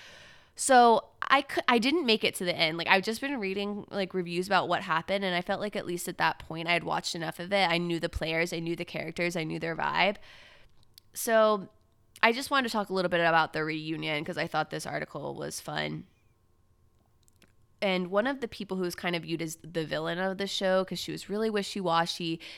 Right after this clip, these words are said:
she was thirty-four years old, her name was Jessica. She ends up matching with a guy who's twenty-four, and I feel like she really couldn't get over the age factor. And then I felt like she just didn't think he was attractive enough when she got to see him because he was kind of on the shorter side.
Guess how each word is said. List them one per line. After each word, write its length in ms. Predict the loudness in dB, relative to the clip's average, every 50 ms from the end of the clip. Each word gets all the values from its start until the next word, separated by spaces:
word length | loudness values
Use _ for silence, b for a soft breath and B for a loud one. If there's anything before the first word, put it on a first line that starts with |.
| B
she 160 | B -8 -8
was 100 | -8 -6
thirty-four 460 | -4 0 0 0 0 0 0 2 2 4
years 200 | 2 2 2 2
old, 300 | 2 2 2 2 0 -2
her 100 | -4 -4
name 200 | -4 -4 -2 -4
was 100 | -4 -2
Jessica. 640 | -2 -2 -2 -2 -4 -4 -2 0 2 2 2 0 -4 B B B B B B B
She 280 | -8 -6 -4 0 0 0
ends 140 | 0 0
up 100 | 0 0
matching 300 | 4 4 4 4 2 0
with 140 | -6 -4 -4
a 20 | -2
guy 220 | -2 0 0 0
who's 160 | -2 -4 -6
twenty-four, 640 | -6 -6 -6 -4 -4 -4 -4 -4 -2 -2 0 0 0
and 200 | 0 -2 -2 -2
I 80 | -4 -4
feel 160 | -6 -6 -6
like 120 | -6 -4
she 180 | -6 -6 -6 -4
really 240 | -2 -2 -2 -2 -2
couldn't 280 | -4 -6 -8 -6 -4
get 120 | -2 0 0
over 220 | 0 0 0 -2
the 180 | -4 -4 -4 -4
age 220 | -4 -6 -6 -6
factor. 460 | -4 -2 -2 -2 -2 -2 0 0 2 2
And 180 | 0 0 0
then 140 | -2 0 -2
I 80 | -2 -2
felt 220 | -2 -4 -4 -2
like 160 | -4 -4 -4
she 180 | -6 -8 -8 -8
just 200 | -8 -10 -12 -8
didn't 280 | -6 -6 -4 -4 -6
think 140 | -6 -10 -8
he 120 | -6 -4 -4
was 100 | -4 -4
attractive 520 | -6 -6 -6 -6 -6 -6 -6 -8 -6 -4
enough 340 | -2 0 0 0 0 0 -2
when 500 | -4 -2 -2 0 0 -2 -2 -4 -6 -8 B B B B B B B B B B B B B _ _
she 260 | -10 -8 -6 -4 2
got 180 | 4 4 4 2
to 100 | 0 -6
see 260 | -6 -4 -2 -2 -2
him 260 | 0 0 0 0 0 -2
because 420 | -2 -2 -2 -2 -2 -2 -4 -6
he 120 | -4 -2
was 460 | -2 0 0 -2 -2 -4 -6 -8 -8 -8
kind 180 | -4 -2 -2
of 80 | 0 0
on 120 | -2 -2
the 40 | -4
shorter 320 | -4 -6 -4 -4 -2 -2
side. 440 | -2 0 0 2 4 4 4 2 0